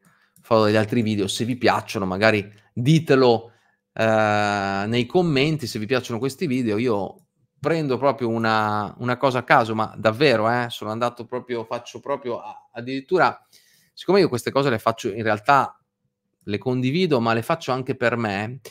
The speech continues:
e lo faccio spesso questa cosa, da, in questi ultimi mesi l'ho fatta spesso, però dico: "Ma scusa, perché non la faccio e intanto ne parlo a voce alta e la, e la condivido con tutti su YouTube?"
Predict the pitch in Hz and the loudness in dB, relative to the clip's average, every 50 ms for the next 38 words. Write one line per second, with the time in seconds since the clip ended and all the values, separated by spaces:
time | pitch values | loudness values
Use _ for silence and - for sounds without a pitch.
0 | - - _ _ - 143 156 156 - 220 - - - 135 - - 160 135 - - | -20 -20 _ _ -2 -2 -2 2 2 2 2 2 -2 -8 -4 -2 -2 -2 -2 -2
1 | 120 107 113 104 - - 113 - - 113 101 92 98 98 107 117 147 160 147 120 | -6 -6 -6 -8 -6 -6 -6 -2 0 -2 0 0 -2 -2 0 0 0 0 0 0
2 | 110 107 104 107 104 104 107 107 - 143 - - 135 131 120 131 127 127 127 120 | 0 2 2 2 0 -2 -4 -4 -6 -8 -6 -4 -6 -4 -4 -4 -6 -4 -4 -4
3 | 107 107 101 - 123 113 - 143 147 - - 117 104 107 - - 190 196 185 170 | -4 -4 -6 -4 -6 -4 -4 -4 -6 -4 -4 -4 -2 -2 -2 -4 -4 -2 0 0
4 | 147 - - 135 139 - - - 120 101 107 123 123 - 190 196 170 139 123 - | 0 -2 -2 -2 -2 -2 -2 -4 -6 -4 -4 -8 -6 -4 -4 -2 0 -2 -2 0
5 | - 135 131 131 - - - - 143 135 - - 120 117 117 113 123 127 131 123 | 0 0 0 0 -2 -8 -6 -4 -4 -4 -4 -6 -6 -6 -4 -2 -2 -2 -2 -2
6 | - 123 113 - - - 110 107 107 - 123 123 123 120 113 110 104 - - 110 | -4 -4 -4 -4 -6 -12 -12 -12 -4 -2 -2 0 0 -2 -4 -4 -6 -6 -6 -4
7 | 104 113 117 113 - 127 117 110 110 104 98 - - - 107 104 104 - 117 117 | -4 -4 -4 -4 -2 -2 -2 -2 -2 -4 -6 -8 -10 -8 -8 -8 -8 -8 -12 -14
8 | 113 110 113 110 117 107 104 - - 123 139 - - 95 87 _ _ - 131 131 | -12 -12 -10 -10 -8 -8 -8 -8 -10 -14 -16 -14 -14 -14 -14 _ _ -10 -10 -10
9 | 131 _ _ _ - - 117 127 156 151 - 95 98 101 104 107 110 | -10 _ _ _ -8 -6 -4 -4 -4 -4 -4 -6 -6 -4 -4 -6 -6